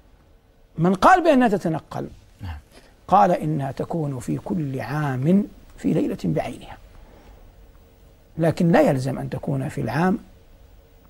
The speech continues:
Speaker 1: بهذا العام مثلا، في نفس الليلة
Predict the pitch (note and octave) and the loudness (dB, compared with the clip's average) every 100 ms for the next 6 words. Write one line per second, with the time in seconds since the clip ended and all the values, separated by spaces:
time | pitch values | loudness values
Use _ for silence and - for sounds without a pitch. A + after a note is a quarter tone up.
0 | - - - - A2+ C#3 C#3 C3 C#3 D3 | -20 -20 -20 -10 -2 -2 0 -2 -4 -2
1 | D#3+ G3+ - - - - - D3+ - - | -2 -2 -4 -20 -20 -12 -2 -2 -2 -8
2 | - - E3+ F#3 - E3+ C#3+ G3+ | -12 -4 -4 -4 -4 -2 0 0